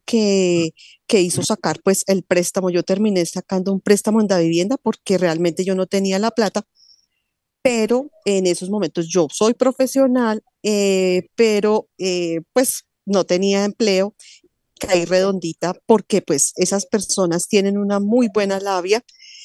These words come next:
y lo van a uno llevando por, por el camino que no es, y uno confía en esas personas. Eh, con Erwin Restrepo, eh, em, fui hasta el,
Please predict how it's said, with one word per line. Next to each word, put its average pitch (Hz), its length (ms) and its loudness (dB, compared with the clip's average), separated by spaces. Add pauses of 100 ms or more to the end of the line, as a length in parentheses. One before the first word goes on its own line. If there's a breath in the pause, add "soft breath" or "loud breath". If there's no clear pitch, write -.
(100)
y 233 120 2
lo 202 160 4
van 175 340 2
a 185 100 -2
uno 196 220 2
llevando 175 480 0
por, 185 340 -2 (520 soft breath)
por 202 140 2
el 185 120 2
camino 170 440 2
que 202 180 0
no 165 180 2
es, 175 340 0 (800)
y 202 100 -2
uno 170 200 2
confía 180 440 -2
en 151 100 0
esas 165 240 -2
personas. - 560 -4 (480 loud breath)
Eh, 202 240 2
con 196 180 2
Erwin 196 280 2
Restrepo, 208 680 0 (120)
eh, 196 280 0 (220)
em, 180 360 -2
fui 208 440 2
hasta 214 300 0
el, 190 500 -4